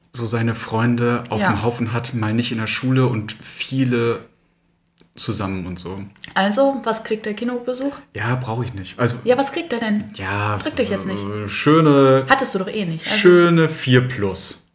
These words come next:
Speaker 2: Okay, dafür ja gar nicht so schlecht. Von mir kriegt er ein, auch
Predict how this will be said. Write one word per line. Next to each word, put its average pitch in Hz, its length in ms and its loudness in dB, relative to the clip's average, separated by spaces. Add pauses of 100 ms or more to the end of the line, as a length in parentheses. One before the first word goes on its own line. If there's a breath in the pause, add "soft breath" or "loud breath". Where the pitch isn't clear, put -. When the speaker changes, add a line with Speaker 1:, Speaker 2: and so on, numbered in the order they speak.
Speaker 2:
Okay, 160 420 -8 (300)
dafür 185 320 -4
ja 220 120 2
gar 233 180 -2
nicht 233 140 -4
so 240 60 -12
schlecht. 185 340 -8 (320 soft breath)
Von 214 180 -2
mir 262 220 2
kriegt 220 260 -10
er 214 280 -4
ein, 180 340 -6
auch 180 280 -6